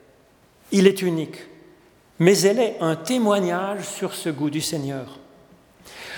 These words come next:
Comment expliquerions-nous le goût de la fraise à quelqu'un qui n'a jamais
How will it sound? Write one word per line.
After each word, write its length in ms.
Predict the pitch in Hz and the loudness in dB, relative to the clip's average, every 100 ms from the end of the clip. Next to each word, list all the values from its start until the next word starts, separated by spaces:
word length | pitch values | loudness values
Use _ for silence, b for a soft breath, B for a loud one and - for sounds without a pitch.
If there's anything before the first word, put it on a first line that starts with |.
| B | B
Comment 360 | - 285 311 254 | 2 4 4 2
expliquerions-nous 1700 | 233 - - 254 254 - 233 190 196 - 214 202 196 202 202 233 285 - B B B | 0 -4 -4 -4 -4 -2 0 0 -2 -4 -2 0 0 -2 -2 -2 -6 -10 B B B
le 200 | 175 196 | 2 2
goût 240 | 165 233 165 | 2 -2 0
de 100 | 160 | 0
la 140 | 151 | -2
fraise 720 | - - 208 277 220 180 151 - - - - - | -4 0 0 0 -4 -6 -8 -12 -20 -20 -20 -4
à 100 | 208 | -2
quelqu'un 380 | 214 196 - 180 | 0 0 0 -2
qui 140 | 175 | -2
n'a 120 | 156 147 | -4 -2
jamais 500 | 143 226 233 196 | -2 -2 -2 -4